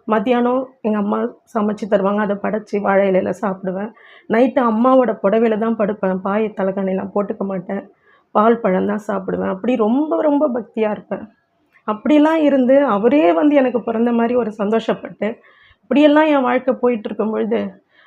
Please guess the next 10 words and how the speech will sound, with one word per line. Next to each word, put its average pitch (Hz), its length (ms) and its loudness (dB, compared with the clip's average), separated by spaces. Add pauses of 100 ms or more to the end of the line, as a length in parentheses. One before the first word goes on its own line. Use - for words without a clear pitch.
(140)
அந்த 240 240 0
மகனே 226 480 0
இல்லை 262 320 0
அப்படின்னும் 226 520 -2
போது 196 260 -6 (800)
என்னோட 247 480 2
மனவேதனைன்றது, 277 1200 2
அவன் 220 300 -2
மகனை 240 320 0
பிரிஞ்ச 269 320 2